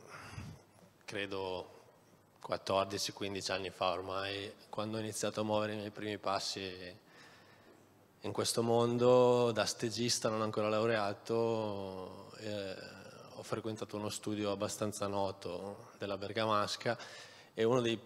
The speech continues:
progetti principali in cui mi sono imbattuto era quello di questo fantastico pod in vetro,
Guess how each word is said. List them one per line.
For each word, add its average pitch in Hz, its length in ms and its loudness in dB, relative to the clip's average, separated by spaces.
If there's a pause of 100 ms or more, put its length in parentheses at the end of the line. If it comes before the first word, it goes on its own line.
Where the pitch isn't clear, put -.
(440)
progetti 95 1900 2
principali 107 600 4
in 101 140 -2
cui 107 160 -2
mi 107 80 0
sono 107 180 0
imbattuto 113 440 4
era 107 120 8
quello 101 260 2
di 104 160 -4 (640)
questo - 360 6
fantastico 101 840 0
pod 95 300 2
in 101 120 -2
vetro, 95 460 -2